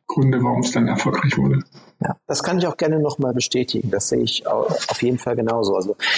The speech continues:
Speaker 2: ähm, ja, ihr, Klaus, Alex, ähm, als Team, ähm, habt ihr auch ein gutes Gefühl aus der großen Erfahrung von Unternehmen, mit denen ihr zusammenarbeitet, wo,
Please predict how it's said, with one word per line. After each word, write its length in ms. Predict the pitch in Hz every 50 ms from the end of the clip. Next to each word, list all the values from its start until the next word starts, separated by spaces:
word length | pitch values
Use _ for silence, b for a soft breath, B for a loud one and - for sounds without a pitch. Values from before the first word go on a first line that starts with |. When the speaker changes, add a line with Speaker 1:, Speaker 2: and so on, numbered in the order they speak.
| B B B
Speaker 2:
ähm, 560 | 117 117 110 107 110 110 110 107 107 107 - - - - - - - - _ _ _
ja, 220 | - - - - 110 - -
ihr, 380 | 139 135 131 131 131 131 135 - _
Klaus, 480 | - - 120 120 120 123 120 117 - -
Alex, 460 | - - 113 123 123 110 - - - B B B B B B _ -
ähm, 380 | - 120 117 113 113 117 - - -
als 320 | - 131 151 - - -
Team, 480 | - - 139 131 135 135 135 135 131 - _ _ _ _ _ _ _ -
ähm, 460 | - 120 131 123 127 131 127 127 123 120 -
habt 220 | - 127 - - -
ihr 100 | - 127
auch 140 | 123 -
ein 100 | 143 139
gutes 320 | 127 127 - - - - -
Gefühl 320 | - - - - 151 127
aus 140 | 127 123 -
der 100 | - 123
großen 320 | - 104 131 135 - 127
Erfahrung 520 | 117 117 - - 131 123 123 107 120 117 110
von 300 | - - 120 113 113 110
Unternehmen, 520 | 113 110 - 117 107 110 120 123 117 117
mit 120 | 117 - -
denen 120 | 120 120
ihr 80 | 110 -
zusammenarbeitet, 1000 | - 120 117 110 104 113 110 113 - - 117 113 117 - - 110 - - - _
wo, 340 | - 104 104 107 110 110 110